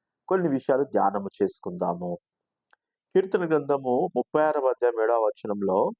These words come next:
"దేవా, నీ కృప ఎంతో అమూల్యమైనది, నరులు నీ రెక్కల నీడను ఆశ్రయించుచున్నారు" అంటున్నారు. దేవునికి స్తోత్రాలు. మనము ఎప్పుడైతే దేవుని సన్నిధికి వెళ్తామో,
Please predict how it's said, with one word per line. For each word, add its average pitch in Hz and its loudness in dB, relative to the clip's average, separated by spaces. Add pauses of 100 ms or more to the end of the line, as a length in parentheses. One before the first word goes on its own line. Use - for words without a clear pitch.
(640)
"దేవా, 175 4 (200)
నీ 147 2
కృప 147 0
ఎంతో 143 0
అమూల్యమైనది, 120 0 (640)
నరులు 151 2
నీ 156 2
రెక్కల 165 0
నీడను 143 2 (140)
ఆశ్రయించుచున్నారు" 117 2
అంటున్నారు. - -8 (520)
దేవునికి 110 0
స్తోత్రాలు. 113 0 (800)
మనము 202 2
ఎప్పుడైతే 175 0
దేవుని 170 2
సన్నిధికి 147 -4
వెళ్తామో, 113 0